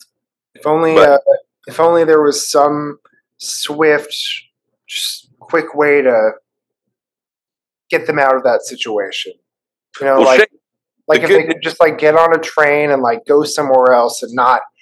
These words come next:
Speaker 1: not have to deal with it anymore.
Speaker 2: Chase, the good news is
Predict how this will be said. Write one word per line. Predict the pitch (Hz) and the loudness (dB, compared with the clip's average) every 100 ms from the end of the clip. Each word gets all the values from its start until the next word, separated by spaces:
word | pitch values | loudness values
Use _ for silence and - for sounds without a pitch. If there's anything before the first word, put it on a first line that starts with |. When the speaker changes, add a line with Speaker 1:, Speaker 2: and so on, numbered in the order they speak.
| _ _ _ - | _ _ _ -14
Speaker 1:
not | 139 151 151 | -2 2 2
have | 151 127 | 2 -2
to | 127 | -4
deal | 123 117 | -4 -2
with | 110 | -2
it | - 110 | -4 -6
anymore. | 104 101 101 98 95 _ _ _ _ - - _ _ _ _ _ 110 | -14 -16 -12 -12 -12 _ _ _ _ -20 -20 _ _ _ _ _ 0
Speaker 2:
Chase, | 98 - - | 0 -2 -10
the | 98 | -6
good | 120 117 | -4 -2
news | 101 87 | -2 0
is | 104 87 | 0 0